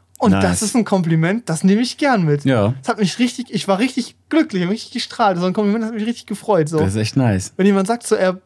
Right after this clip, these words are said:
Speaker 1: tut gemischtes Hack, so einfach pausieren, weil er unsere Folge erstmal fertig hören muss, das ist geil, das freut mich, das ehrt uns. Also, also mich.
Speaker 2: Ja.
Speaker 1: So.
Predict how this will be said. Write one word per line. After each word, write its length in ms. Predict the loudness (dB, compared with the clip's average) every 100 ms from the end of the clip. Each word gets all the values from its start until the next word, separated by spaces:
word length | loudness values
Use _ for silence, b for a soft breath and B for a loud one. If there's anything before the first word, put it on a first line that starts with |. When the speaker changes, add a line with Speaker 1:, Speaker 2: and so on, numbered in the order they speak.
| _ -8
Speaker 1:
tut 220 | -6 -2
gemischtes 400 | 0 0 -4 -4
Hack, 180 | -6 -2
so 300 | -2 -2 -2
einfach 220 | -2 -2
pausieren, 380 | 0 0 2 0
weil 80 | 0
er 60 |
unsere 200 | -2 -4
Folge 280 | -2 0 0
erstmal 180 | 0 -2
fertig 280 | -2 -4 -2
hören 100 | -4
muss, 200 | -4 -4
das 180 | -6 -8
ist 100 | -4
geil, 240 | -2 0
das 140 | -2 -4
freut 260 | 0 0
mich, 100 | 0 -4
das 140 | -4
ehrt 240 | -2 -2
uns. 300 | -2 -8 -8 -6
Also, 160 | -2
also 140 | 0 0
mich. 300 | 0 -2 -4
Speaker 2:
Ja. 160 | 0 0 0
Speaker 1:
So. 280 | -2 -2 -4